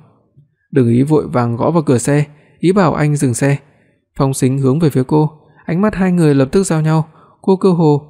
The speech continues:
lại bị ánh mắt đầy đau thương nuốt hết. Thế này là có ý gì? Hai mắt Đường Ý đỏ ngầu, trong mắt Phong Sính sao lại có vẻ như muốn xa cách vậy? Anh đang cùng cô vĩnh biệt sao? Đường Ý nói không ra lời,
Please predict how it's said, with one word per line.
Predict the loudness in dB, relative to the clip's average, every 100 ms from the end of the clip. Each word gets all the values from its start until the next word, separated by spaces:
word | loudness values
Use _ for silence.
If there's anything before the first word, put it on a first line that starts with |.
| _
lại | -2 0
bị | 0
ánh | -2 -2
mắt | -4 -2
đầy | 0 2
đau | 0
thương | 0 0
nuốt | 0
hết. | 0 -4 -6 -20 _ _ _
Thế | -4 0
này | 0 0
là | 0
có | 2
ý | 0
gì? | 2 0 -2 -8 _ _ _ _ _ _ _
Hai | -4 -2
mắt | 0
Đường | -2 0 2
Ý | 2
đỏ | 2 0
ngầu, | 0 0 -2 -12 _
trong | -8 -2
mắt | -2 -2
Phong | -4 -2
Sính | -2 -2 -2
sao | -2
lại | -2
có | -2 0
vẻ | 0 0 -2 -4
như | -2
muốn | 2 2 0
xa | -2
cách | -4 -2
vậy? | -2 -2 -6 _ _ _ _
Anh | -2 0
đang | 0 0
cùng | 0 0 0
cô | 0 0
vĩnh | 2 0
biệt | 0
sao? | 0 -2 -2 -6 _ _ _ _ _ _
Đường | 0 2
Ý | 0
nói | 0 -2 0
không | -2 0
ra | 0
lời, | 0 0